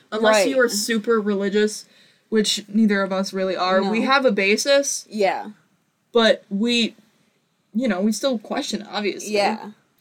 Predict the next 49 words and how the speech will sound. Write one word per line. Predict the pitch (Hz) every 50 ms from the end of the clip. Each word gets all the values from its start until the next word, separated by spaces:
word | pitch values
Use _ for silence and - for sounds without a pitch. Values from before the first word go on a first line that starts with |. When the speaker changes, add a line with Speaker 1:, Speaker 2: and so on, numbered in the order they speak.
| _ _ _ _
Speaker 1:
The | - 220
time | 208 - 262 277 302
you | 339
spend | 330 - - 269 262 247
by | 240 240
yourself | 240 240 247 247 - 226 208 208 202 -
often | - 202 208 - 247 240 214 214
ends | 214 214 208 202
up | 214 196 - -
being | 208 208 202 202 202 196
more | 202 214 226 240
interesting | 240 220 233 - - - - 196 196 190 190
and | 202 190 185
satisfying | - 220 220 214 208 - - 190 185 185 185
than | 180 180
the | 180 -
time | - 208 208
you | 202 196
spend | - - 190 180
with | 175 175
others. | - 175 175 170 - - - - - - - _ - - _ _ - - - - - -
I | 370 427 494 440 - -
don't | 233 208 240 285 277 -
know. | 214 202 202 185 - - - - _ _ _ _ _
So, | - - 302 320 339 311 285 - - -
interesting? | 285 381 427 - - 539 523 - - - 494 508 508 523 523 523 _ _ _ -
I, | 247 269
it | - -
depends | - - - - 359 359 403
what | 381 320
you | 294 262
mean | 240 247 240
by | 226 214 196
s-, | 202 196 - - - - 196
what | 202 208 202
they | 226 208
mean | 202 202 196
by | 190 190 185 180 - _ _ _
s-, | - - - _ _ -
interesting | 208 196 196 202 190 - - 190 185
and | 180 175
satisfying. | - - - 170 175 180 - - 220 220 233 247 254
Meaning, | 233 220 208 208 202 190 185 190 _ _ _ _ _
do | - 208
I | 214 208
get | 220 262 262
more | 269 240 202
work | 180 175 180 190 226 - _ -
done, | 302 311 349 359